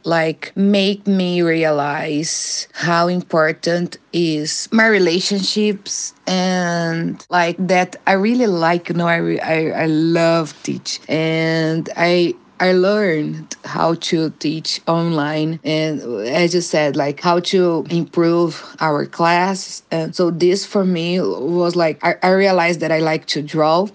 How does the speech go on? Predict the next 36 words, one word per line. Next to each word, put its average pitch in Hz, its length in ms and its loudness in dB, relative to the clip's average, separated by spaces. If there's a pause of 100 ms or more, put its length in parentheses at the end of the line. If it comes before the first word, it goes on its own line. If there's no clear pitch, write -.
(140)
So 165 420 0
I 156 100 2
put 170 320 -2
this 156 160 0
on 156 140 -2
my 143 100 0
page. 151 460 -2
So 185 680 0
I 185 60 0
really 226 440 2
think 180 280 -6
that 165 400 0
this 185 320 2
situation 185 800 -2
make 170 260 0
me 175 140 -2
realize 156 720 -2
some 175 260 0
of 160 180 -2
those 156 200 -2
things 147 280 -4
that 147 220 -2
make 147 300 0
me 143 200 0
very 151 500 0
happy 151 500 0
and 160 140 0
that 160 120 2
I 160 120 2
will 160 80 0
keep 180 380 -2
doing, 175 480 2
uh, 165 360 2
with 185 300 0
pandemic, 170 720 2
uh, 160 140 2